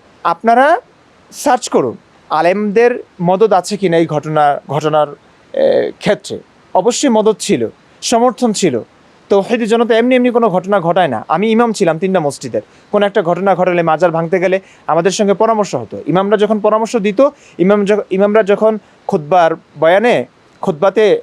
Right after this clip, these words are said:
তারা এই বিষয়ে বয়ান রাখতেন যে, "হ্যাঁ, অমুক মাজার এটা, এম, ইসলামের বিপক্ষে যাচ্ছে, মাজারে, এ, ইসলাম বিরোধী কর্মকাণ্ডগুলো হচ্ছে, সেই মাজার ভেঙে গুড়িয়ে দেওয়া হোক।" তখন তৌহিদি জনতারা ইমামদের সমর্থনে, ইমামদের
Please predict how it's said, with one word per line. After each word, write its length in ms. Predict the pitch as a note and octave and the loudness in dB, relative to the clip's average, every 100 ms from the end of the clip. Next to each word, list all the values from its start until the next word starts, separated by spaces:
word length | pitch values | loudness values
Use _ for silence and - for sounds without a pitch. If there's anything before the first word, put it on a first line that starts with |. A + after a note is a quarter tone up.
| - | 0
তারা 220 | F3 F3+ | 2 4
এই 120 | F3+ | 2
বিষয়ে 280 | F#3 G3+ A3+ | 0 0 0
বয়ান 260 | F3+ F#3+ G#3 | 2 2 2
রাখতেন 400 | F3+ - B3 G#3+ | 0 0 0 0
যে, 120 | F3 | 0
"হ্যাঁ, 240 | F#3 F#3 | 2 4
অমুক 240 | F3 F#3+ F3 | 2 0 0
মাজার 320 | E3 E3 E3 - - - | -2 2 0 -2 -20 -6
এটা, 420 | E3 F3 D#3+ D3+ - _ _ - | -2 2 4 2 0 _ _ -2
এম, 360 | C#3 C3 C3+ | 0 0 -2
ইসলামের 520 | D3+ - E3 D#3+ D#3 | -6 -2 -2 0 0
বিপক্ষে 380 | D3 E3 F#3+ F#3+ | 0 -2 -2 0
যাচ্ছে, 380 | E3 D#3 B3+ F4 _ _ _ - | -2 -2 -2 -4 _ _ _ -4
মাজারে, 460 | D#3+ E3 D#3 D3 - _ - | 0 2 2 2 0 _ -4
এ, 100 | D3 | -2
ইসলাম 500 | - D3+ F3 D#3+ D3+ | -2 -4 0 -2 -2
বিরোধী 320 | C#3 E3 E3+ | 0 0 2
কর্মকাণ্ডগুলো 640 | E3 E3 E3 E3 E3+ F#3 F3+ | 0 0 -2 -2 -2 0 0
হচ্ছে, 340 | F3 - D#4+ - - | -2 -2 -4 -4 -10
সেই 160 | - G3 | -2 0
মাজার 280 | D#3 D3+ D3 | 0 0 -2
ভেঙে 400 | D3+ D#3+ D#3 - D3+ | 0 0 0 -2 0
গুড়িয়ে 220 | F#3+ E3+ | 2 4
দেওয়া 180 | C#3 A2 | 2 0
হোক।" 140 | G2+ _ _ _ | -6 _ _ _
তখন 400 | G#3+ G#3 A#3+ C#4 | -2 0 0 0
তৌহিদি 380 | A#3 G3 G#3+ G3+ | 2 0 0 -2
জনতারা 520 | F3+ F3+ F#3 G#3+ A#3+ | 0 0 2 2 2
ইমামদের 480 | - F#3 F#3 F#3 A3 C#4+ _ _ _ - | 0 -2 -2 0 0 -2 _ _ _ -8
সমর্থনে, 720 | - G#3+ A#3 - F#3 G#3 B3+ | -2 0 -2 -2 -2 0 -2
ইমামদের 500 | E3+ F3 E3+ E3+ E3+ | -2 -2 0 0 0